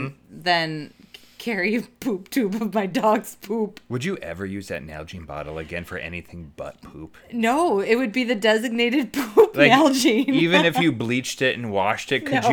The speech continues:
Speaker 2: No.
Speaker 1: mentally drink out of that
Speaker 2: Never.
Speaker 1: any, any
Speaker 2: Never
Speaker 1: other
Speaker 2: in my
Speaker 1: time?
Speaker 2: life. We would have to put one of those poop emoji stickers on it, and it would just be the designated poop Nalgene.
Speaker 1: Yeah, I, I don't think I could, even though I know it's clean,
Speaker 2: Nope.
Speaker 1: there would be, I would have a
Speaker 2: Agreed.
Speaker 1: mental hang up
Speaker 2: Agreed.
Speaker 1: about that.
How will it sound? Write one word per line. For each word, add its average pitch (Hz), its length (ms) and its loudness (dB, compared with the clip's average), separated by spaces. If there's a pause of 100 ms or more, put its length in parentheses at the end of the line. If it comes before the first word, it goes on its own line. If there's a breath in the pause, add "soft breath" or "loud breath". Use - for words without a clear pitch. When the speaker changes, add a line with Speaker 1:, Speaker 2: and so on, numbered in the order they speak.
Speaker 2:
No. - 40 4
Speaker 1:
mentally 123 640 0
drink 95 400 -10
out - 220 0
of 392 100 2
that 214 320 2
Speaker 2:
Never. 208 140 0
Speaker 1:
any, 220 260 -4 (180 loud breath)
any 208 200 -4
Speaker 2:
Never 220 220 4
Speaker 1:
other 220 80 2
Speaker 2:
in 220 60 0
my 220 120 4
Speaker 1:
time? 208 100 2
Speaker 2:
life. 202 500 0
We 277 140 0
would 277 120 2
have 254 160 0
to 311 100 -4
put 269 240 0
one 214 260 0
of 226 80 0
those 214 220 0
poop 214 240 -6
emoji 185 480 -4
stickers 202 480 -4
on 175 240 -4
it, 196 120 -2
and 220 120 0
it 220 60 4
would 220 120 0
just 233 240 0
be 233 80 -4
the 208 140 0
designated 190 840 -2
poop 185 220 -10
Nalgene. 185 640 -6
Speaker 1:
Yeah, 135 320 -2
I, 131 240 -2 (160)
I - 120 -8
don't 208 140 -4
think 208 140 -6
I 156 80 2
could, 202 220 -6
even 240 240 -6
though 214 160 -6
I 196 140 -4
know 214 340 -6
it's 180 260 -8
clean, 196 520 -6
Speaker 2:
Nope. 147 220 -2
Speaker 1:
there 139 200 2
would 143 160 0
be, 135 240 -2
I - 80 0
would 220 160 0
have 233 100 4
a 226 60 4
Speaker 2:
Agreed. 107 100 2
Speaker 1:
mental 214 300 -4
hang 208 240 -8
up 202 80 0
Speaker 2:
Agreed. 180 380 -2
Speaker 1:
about 80 260 -10
that. - 20 -20